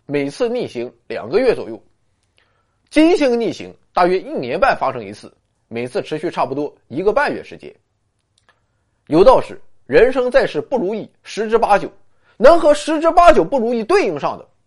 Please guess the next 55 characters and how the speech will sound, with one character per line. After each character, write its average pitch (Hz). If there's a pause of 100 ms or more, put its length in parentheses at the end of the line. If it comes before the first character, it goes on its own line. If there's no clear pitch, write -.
(180)
也 95
就 113
只 170
有 214
水 80
星 87
了。 - (1300)
当 190
然 104
了， - (340)
道 285
理 139 (180)
我 -
们 139
都 185
懂， - (640)
但 143
是 - (220)
该 247
怪 247
水 104
逆 139 (160)
还 190
是 247
得 120
怪， 127 (760)
要 220
不 -
咱 120
还 147
能 156
怨 208
谁 95
呢？ 123 (540)
怨 349
不 302
得 294
政 285
府， - (100)
怨 220
不 185
得 190
社 185
会， 190 (360)
还 117
不 185
能 175
怨 214
水 110
逆 185
吗？ 98 (1040)
所 156
以 185
在 202
此 -